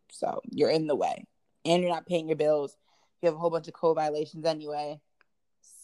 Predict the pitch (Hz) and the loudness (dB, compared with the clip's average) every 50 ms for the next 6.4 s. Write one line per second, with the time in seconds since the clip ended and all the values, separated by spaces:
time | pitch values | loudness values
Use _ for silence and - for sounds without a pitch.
0 | - - - - - - - - 160 156 151 143 139 143 135 135 135 127 110 92 | -20 -20 -20 -20 -20 -14 -6 -4 -2 -2 -2 -4 -4 -8 -10 -12 -12 -12 -12 -12
1 | 85 87 85 80 78 80 76 71 69 71 64 50 50 52 50 50 50 50 50 52 | -12 -10 -10 -10 -10 -10 -10 -8 -8 -8 -8 -8 -6 -6 -4 -4 -4 -4 -4 -6
2 | 50 50 50 50 60 - - - - - 339 - _ - - 381 _ _ _ _ | -6 -6 -6 -6 -6 -6 -6 -8 -8 -10 -10 -12 _ -16 -16 -16 _ _ _ _
3 | _ _ - - _ _ _ _ _ _ _ _ _ _ _ _ _ _ _ _ | _ _ -18 -18 _ _ _ _ _ _ _ _ _ _ _ _ _ _ _ _
4 | _ _ _ _ _ _ _ _ _ _ _ _ _ _ _ _ _ _ _ _ | _ _ _ _ _ _ _ _ _ _ _ _ _ _ _ _ _ _ _ _
5 | _ _ _ - _ - - - - - - - - - - 147 - - 156 - | _ _ _ -20 _ -20 -20 -20 -12 -4 -4 -2 4 4 4 4 6 6 4 4
6 | - - - - - - - - | 4 -2 -6 -8 -2 4 4 4